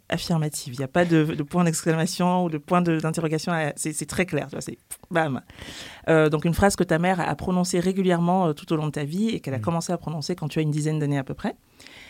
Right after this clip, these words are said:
Speaker 1: Et, euh, la dernière phrase du livre
Speaker 2: Mm.
Speaker 1: est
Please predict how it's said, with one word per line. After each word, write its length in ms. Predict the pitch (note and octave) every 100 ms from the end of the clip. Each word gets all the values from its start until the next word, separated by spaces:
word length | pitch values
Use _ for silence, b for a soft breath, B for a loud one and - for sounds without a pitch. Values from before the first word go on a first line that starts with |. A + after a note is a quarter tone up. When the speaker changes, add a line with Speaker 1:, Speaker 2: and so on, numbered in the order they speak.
| B B G3
Speaker 1:
Et, 280 | G#3+ B3+ -
euh, 360 | E3+ E3 D3+ D3
la 80 | C#3+
dernière 400 | A#3 C#4+ A#3 -
phrase 220 | E3+ D3
du 100 | C3
livre 320 | B2+ C3+ A2+
Speaker 2:
Mm. 200 | A#2+ G#2+ F#2+ -
Speaker 1:
est 240 | D3+ D#3+